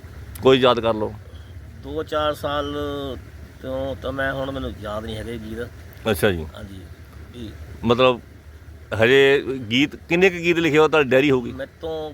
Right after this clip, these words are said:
Speaker 2: ਘੱਟੋ ਘੱਟ ਸੌ, ਡੇਢ ਦੋ ਸੌ ਗੀਤ ਹੈਗਾ ਜੀ।
Speaker 1: ਡੇਢ ਦੋ ਸੌ ਗੀਤ ਲਿਖਿਆ ਹੋਇਆ?
Speaker 2: ਹਾਂਜੀ, ਹਾਂਜੀ, ਆਪਣਾ।
Speaker 1: ਡਾਇਰੀ ਕੀਤਾ ਹੋਇਆ?
Speaker 2: ਹਾਂਜੀ, ਡਾਇਰੀ ਕੀਤਾ ਹੋਇਆ ਜੀ।
Speaker 1: ਵਾਹ ਜੀ, ਵਾਹ ਜੀ, ਵਾਹ। ਬਹੁਤ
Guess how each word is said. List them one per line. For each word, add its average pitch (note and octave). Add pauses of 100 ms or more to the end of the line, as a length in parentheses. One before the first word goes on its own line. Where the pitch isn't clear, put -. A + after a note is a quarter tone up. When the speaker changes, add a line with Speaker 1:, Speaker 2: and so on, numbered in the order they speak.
Speaker 2:
ਘੱਟੋ C3+
ਘੱਟ C3+
ਸੌ, A#2 (180)
ਡੇਢ A#2+
ਦੋ B2+
ਸੌ A#2
ਗੀਤ G#2+
ਹੈਗਾ F#2+
ਜੀ। G2+ (880)
Speaker 1:
ਡੇਢ B2+
ਦੋ B2
ਸੌ B2+
ਗੀਤ A#2+
ਲਿਖਿਆ G#2+
ਹੋਇਆ? E2
Speaker 2:
ਹਾਂਜੀ, G#2+
ਹਾਂਜੀ, F#2+
ਆਪਣਾ। G2
Speaker 1:
ਡਾਇਰੀ C3+
ਕੀਤਾ A#2+
ਹੋਇਆ? D#2
Speaker 2:
ਹਾਂਜੀ, A2+
ਡਾਇਰੀ G2+
ਕੀਤਾ F2
ਹੋਇਆ E2
ਜੀ। D#2+ (720)
Speaker 1:
ਵਾਹ F#2+
ਜੀ, E2
ਵਾਹ C#2+
ਜੀ, B1
ਵਾਹ। - (840)
ਬਹੁਤ A2+